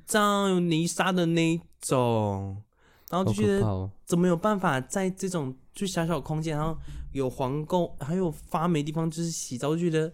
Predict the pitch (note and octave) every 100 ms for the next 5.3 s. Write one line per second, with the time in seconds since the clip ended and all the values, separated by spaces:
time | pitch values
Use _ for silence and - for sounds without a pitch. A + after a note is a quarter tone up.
0 | - D3+ F3 E3 E3 D3+ C3 B2+ B2+ -
1 | C#3+ G#2+ F2 C2 - - B2 A#2+ B2+ D#3+
2 | D3+ A2 A2 - C#3+ A2 G#2+ A2 - C#3+
3 | - C#3+ - C#3 A#3 B3+ C4 C4+ B3 -
4 | - F#3 G#3+ A3+ A3 A#3 G#3+ - D3+ C3
5 | D#3+ F#3 F3+